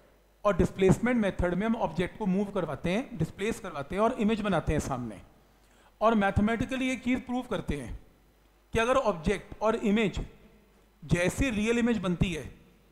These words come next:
उनका कम से कम distance, आपसी distance U और V का फ़ोर एफ़ होना चाहिए।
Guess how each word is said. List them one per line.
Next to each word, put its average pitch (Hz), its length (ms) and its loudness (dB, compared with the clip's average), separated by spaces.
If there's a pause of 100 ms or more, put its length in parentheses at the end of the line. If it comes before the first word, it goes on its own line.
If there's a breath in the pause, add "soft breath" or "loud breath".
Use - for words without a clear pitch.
(440)
उनका 254 380 2
कम 254 420 2
से 269 220 2
कम 254 240 4
distance, 214 400 2
आपसी 190 500 0
distance 175 440 0
U 185 240 2
और 220 160 6
V 170 160 -2
का 135 200 -4 (1500)
फ़ोर 208 260 0
एफ़ 202 140 0
होना 160 200 -2
चाहिए। 104 360 -6